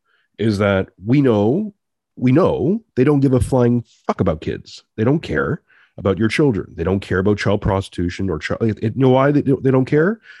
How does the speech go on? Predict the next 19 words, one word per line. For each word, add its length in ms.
'Cause 100
they're 80
not 160
doing 260
anything 300
about 280
it 120
until 240
they 100
wanna 300
do 120
something 220
about 240
it. 60
And 140
then 80
it's 140
always 240
like, 180